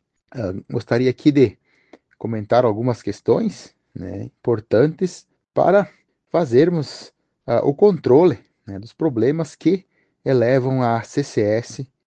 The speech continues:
ah, do nosso rebanho, né? Consequentemente, então, ah, do leite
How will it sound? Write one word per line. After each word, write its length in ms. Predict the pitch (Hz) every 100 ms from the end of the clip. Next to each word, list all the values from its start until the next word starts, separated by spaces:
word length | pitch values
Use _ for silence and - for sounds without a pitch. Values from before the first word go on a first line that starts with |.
| _
ah, 200 | - 107
do 160 | 101 117
nosso 480 | 110 104 - 123 113 _ _ _ _
rebanho, 600 | 131 131 110 95 101 92
né? 220 | 98 - - _ _ _
Consequentemente, 1040 | - 151 - 156 151 120 110 131 131 135 _ _ _ _
então, 560 | 123 113 - 104 117 113 _ _ _ _ -
ah, 200 | 110 110
do 180 | 104 123
leite 500 | 101 104 110 -